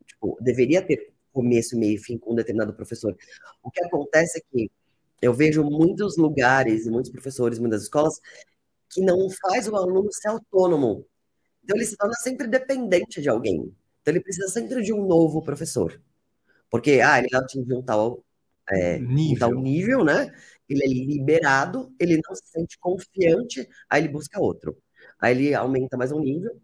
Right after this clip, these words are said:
Speaker 1: aí ele não, aí ele sai, não se sente confiante, ele busca outro. E fica sem fim. E eu falo que nos ciclos eu quero alunos autônomos, eu não quero robôs. Então, assim, eu vou ensinar pra você a base de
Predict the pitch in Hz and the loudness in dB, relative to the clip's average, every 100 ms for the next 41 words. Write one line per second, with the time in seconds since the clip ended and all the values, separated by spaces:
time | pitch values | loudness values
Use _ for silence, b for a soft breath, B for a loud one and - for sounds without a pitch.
0 | _ 127 135 131 113 92 104 113 - 139 | _ 0 2 0 -2 -2 -4 -4 -8 -6
1 | 127 196 180 160 143 131 131 143 143 147 | -2 -2 -2 -6 -8 -14 -10 -6 -4 -4
2 | 143 - 180 - b b b - 170 185 | -6 -2 -2 -2 b b b -4 -4 -4
3 | 190 175 196 208 - 185 147 143 _ _ | -8 -12 -12 -14 -4 -2 -2 -4 _ _
4 | b b _ _ 131 135 135 131 131 139 | b b _ _ 0 2 4 2 2 0
5 | 160 156 117 - 131 120 127 139 139 135 | 0 -2 -2 -4 -10 -10 -10 -8 -4 -2
6 | 143 139 139 165 190 147 98 107 110 127 | -2 -4 -6 -8 -4 -2 0 -2 -4 -4
7 | 135 123 151 151 127 - - B B B | -4 -4 -2 -2 -2 -8 -14 B B B
8 | B _ 131 127 113 131 85 104 113 139 | B _ 0 0 0 -2 -2 -2 0 0
9 | 151 156 131 - 131 147 139 139 143 160 | -2 -2 -2 -4 -6 -6 -4 2 2 2
10 | 156 | -6